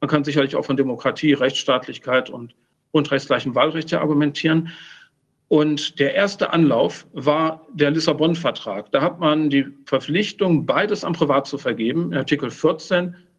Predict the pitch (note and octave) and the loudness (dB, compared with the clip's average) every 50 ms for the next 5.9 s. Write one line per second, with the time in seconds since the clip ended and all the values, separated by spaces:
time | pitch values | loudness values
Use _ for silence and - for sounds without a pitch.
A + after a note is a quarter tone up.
0 | _ _ - D3+ E3+ D3+ D3 D#3+ D#3 F3 E3 - D#3+ - - - C#3+ D3 D3 - | _ _ 0 0 2 4 2 2 2 0 0 0 0 -2 0 0 0 0 0 -2
1 | - - - _ C#3+ C#3+ D3 D3 C#3 - C3 C3 C3 C3 C3 - - D3 C3+ B2+ | -6 -16 -10 _ 0 2 4 4 4 4 4 4 4 4 2 0 0 0 2 2
2 | B2+ B2 A#2+ A#2+ - - - C#3 B2 A2+ A2+ G#2+ A#2 B2 D3 D#3+ G3 F#3 F#3+ F#3+ | 0 -2 -4 -6 -8 -2 0 0 0 0 -2 -2 0 2 2 2 0 -2 -4 -2
3 | - F3 D#3 C#3+ D#3 D3+ D3+ D3 C#3+ C#3+ C#3+ B2+ B2 C3 C3 - D3 C#3 C3 A#2+ | 0 0 2 2 4 4 4 4 2 0 -2 -2 -2 -4 -4 -2 -2 -2 -2 -4
4 | A#2+ - - - - C#3+ F#3+ G3 - D#3 C#3+ C#3 - D#3 - D3 C#3 - C#3 C3+ | -6 -10 -10 -4 -2 -2 -2 -2 -2 -4 -4 -2 -2 -2 0 -2 0 0 0 0
5 | - C#3 C#3 C#3 - - C3 - - - C#3 D3 D3+ - - D3+ - | 2 0 -2 -2 -4 -8 -12 -6 -2 0 0 0 0 0 -2 -4 -4